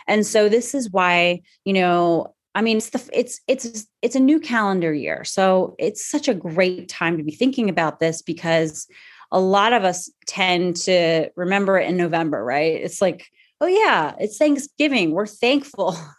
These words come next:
This is the time of the year we focus on thankfulness. But, you know, it's always available to us and we can learn to utilize this,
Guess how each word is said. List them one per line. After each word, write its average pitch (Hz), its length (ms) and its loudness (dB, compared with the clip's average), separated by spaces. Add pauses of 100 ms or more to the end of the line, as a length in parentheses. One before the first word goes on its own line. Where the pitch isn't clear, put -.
(520)
This 415 140 -2
is 208 140 -2
the 175 100 -6
time 190 280 0
of 233 80 0
the 254 60 -2
year 294 280 0
we 359 120 0
focus 381 480 0
on 311 240 -4
thankfulness. 247 840 -4 (500)
But, 269 320 2 (500)
you 277 140 2
know, 190 500 2
it's 233 200 -2
always 262 380 2
available 196 480 0
to 180 340 -4
us - 340 -4
and 165 160 0
we 185 120 0
can 185 460 -2
learn 185 680 0 (180)
to 160 320 0
utilize 160 1200 0 (640)
this, 165 680 -2